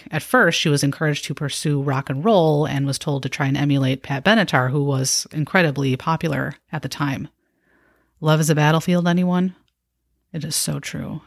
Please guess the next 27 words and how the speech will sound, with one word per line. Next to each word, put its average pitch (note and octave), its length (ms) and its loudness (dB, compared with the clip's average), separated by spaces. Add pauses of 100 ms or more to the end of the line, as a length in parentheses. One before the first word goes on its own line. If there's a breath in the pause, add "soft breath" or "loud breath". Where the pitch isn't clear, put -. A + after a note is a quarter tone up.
It F#3+ 80 -8
is F#3 140 -8
a - 60 -12
battlefield. - 640 -14 (920)
However, G#3+ 360 4
Madonna F3+ 340 4
and D#3 180 4
Stephen D#3 320 2
Bray, D#3+ 380 2
her C#3+ 320 -4
boyfriend, C#3 480 -4
the B2+ 120 -2
drummer F3+ 340 0
at C#3 80 -4
the C#3+ 60 -8
time, C#3 320 -2 (320 soft breath)
were F3+ 120 -2
composing F3 560 2
more E3 260 2
pop - 480 0
slash D3+ 460 2
disco - 380 0
type - 260 -6
songs. - 560 -6 (600)
She F#3 220 -2
had D3+ 160 0
found C#3 400 2